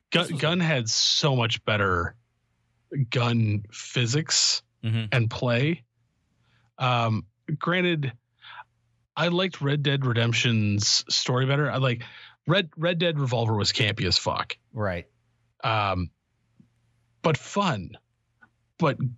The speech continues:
Speaker 1: Gun was a little more fun
Speaker 2: Mm-hmm.
Speaker 1: in some aspects. And I'm actually really surprised that it, th-, this is a series that kinda got left by the wayside.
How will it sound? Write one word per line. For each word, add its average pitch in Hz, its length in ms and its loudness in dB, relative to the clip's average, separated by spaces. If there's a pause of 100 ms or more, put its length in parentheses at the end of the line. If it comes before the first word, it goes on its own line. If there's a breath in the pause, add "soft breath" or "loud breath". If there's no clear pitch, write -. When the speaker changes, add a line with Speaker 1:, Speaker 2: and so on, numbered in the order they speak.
Speaker 1:
Gun 170 520 2
was 131 560 2 (280)
a 139 80 2
little 139 400 2
more 123 580 2
fun 73 600 -4 (340)
Speaker 2:
Mm-hmm. 110 220 -2 (460)
Speaker 1:
in 139 120 2
some 120 280 0
aspects. 101 500 -2 (340 loud breath)
And 180 80 0
I'm 202 120 2
actually 247 380 0
really 190 340 2
surprised 190 540 0
that 135 260 0
it, 143 280 0
th-, 156 220 2
this 143 280 2
is 202 120 2
a 180 60 2
series 233 340 2
that 147 120 -2
kinda 156 200 0
got 143 260 0 (800 soft breath)
left 135 380 0
by 185 120 0
the 156 100 2
wayside. 120 720 -2